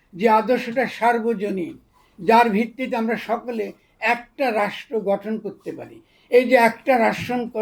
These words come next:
রাষ্ট্র গঠন করবার যে অভিপ্রায়, এটাকে বলা হয় রাজনৈতিক জনগোষ্ঠী গড়ে তুলবার প্রক্রিয়া। এই দেখেন, আরেকটা শব্দ ব্যবহার করলাম, রাজনৈতিক জনগোষ্ঠী। জাতিবাদ বলি নাই,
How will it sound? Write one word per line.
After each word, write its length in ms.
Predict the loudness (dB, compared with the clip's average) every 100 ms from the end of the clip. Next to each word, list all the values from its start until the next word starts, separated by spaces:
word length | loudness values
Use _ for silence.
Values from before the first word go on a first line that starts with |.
| -6
রাষ্ট্র 400 | -2 -2 -4 -10
গঠন 400 | -2 -2 -2 -6
করবার 340 | -4 -2 -4 -4
যে 120 | -2
অভিপ্রায়, 640 | 2 2 0 -8 -10 -12 -20 _ _ _ _
এটাকে 420 | -2 0 -2 0
বলা 280 | 2 4 4
হয় 220 | 4 2
রাজনৈতিক 920 | 0 0 -2 -4 -6 -4 0 0 0 _ _ _ -16 -2
জনগোষ্ঠী 1000 | 0 2 2 2 0 -2 -8 -8 -8 -12 _ -6
গড়ে 240 | 0 0 0
তুলবার 440 | -4 -6 -4 -6
প্রক্রিয়া। 480 | -8 -12 -10 -10 -8
এই 100 | -4
দেখেন, 180 | -2 0
আরেকটা 340 | -2 -4 -6 -6
শব্দ 180 | -6
ব্যবহার 320 | -4 -2 -4 -6
করলাম, 340 | -12 -14 -18 _ _ -2
রাজনৈতিক 680 | 2 2 0 -4 -6 -8
জনগোষ্ঠী। 640 | -4 -2 -2 -4 -8 -12 -14 _ _ -4
জাতিবাদ 540 | -2 -2 0 0 0
বলি 200 | -4 -6
নাই, 220 | -8 -16